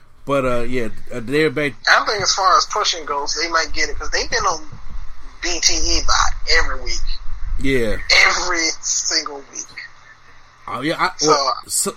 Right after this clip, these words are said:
Speaker 1: some
Speaker 2: I
Speaker 1: of
Speaker 2: guess
Speaker 1: the
Speaker 2: it just
Speaker 1: dark
Speaker 2: wasn't
Speaker 1: people are coming up there. Like Sonny Kiss is getting time now. You know, on,
Speaker 2: Well,
Speaker 1: on
Speaker 2: yeah, well, I'm talking about, I'm talking about B T E, like, the Elite, like, they, you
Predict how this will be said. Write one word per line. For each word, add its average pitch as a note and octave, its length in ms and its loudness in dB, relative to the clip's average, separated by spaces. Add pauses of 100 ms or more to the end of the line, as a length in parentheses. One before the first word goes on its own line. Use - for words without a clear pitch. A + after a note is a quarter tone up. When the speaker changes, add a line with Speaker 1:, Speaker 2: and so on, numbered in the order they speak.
Speaker 1:
some B3 380 -2
Speaker 2:
I D#4+ 40 0
Speaker 1:
of C4+ 60 0
Speaker 2:
guess - 0 -
Speaker 1:
the B3 60 0
Speaker 2:
it - 40 2
just D#3 80 -4
Speaker 1:
dark F#3 200 2
Speaker 2:
wasn't A3+ 200 -2
Speaker 1:
people E3+ 380 -4
are C3+ 160 -4
coming D3 360 -8
up D3 200 -6
there. B2+ 100 -4
Like A#2 220 -6 (240)
Sonny G3 260 0
Kiss - 260 -4
is - 100 -4
getting A2+ 220 -6
time G#2+ 340 -4
now. F2+ 260 -10 (1700)
You C3+ 120 0
know, B2 220 -2 (100)
on, A#2+ 160 0
Speaker 2:
Well, - 40 0
Speaker 1:
on - 80 2
Speaker 2:
yeah, A3 200 4
well, F#3 120 6
I'm - 40 6
talking - 180 4
about, - 180 8
I'm - 60 4
talking G3+ 220 6
about - 220 2
B G#3 180 4
T - 100 4
E, - 220 0
like, D3+ 160 0 (160)
the - 140 2
Elite, - 200 -4
like, - 220 -4
they, - 160 -2
you - 80 -8